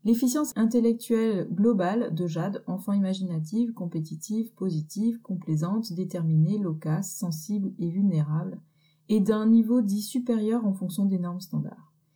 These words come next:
Il existe une hétérogénéité inter- et parfois intra-échelle, statistiquement significative, qui souligne quelques fragilités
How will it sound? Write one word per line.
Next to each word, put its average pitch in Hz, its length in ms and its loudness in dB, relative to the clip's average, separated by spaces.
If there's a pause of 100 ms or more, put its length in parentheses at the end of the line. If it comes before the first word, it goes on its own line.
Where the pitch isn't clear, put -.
(200)
Il 196 160 2
existe 226 340 0
une 202 140 6
hétérogénéité 208 1000 0 (120)
inter- 226 540 0
et 175 80 -4
parfois 175 500 -8
intra-échelle, 208 800 -2 (420)
statistiquement 247 1160 -4
significative, 214 920 -4
qui 202 120 -4
souligne 214 520 2
quelques 170 340 -6
fragilités 196 800 -4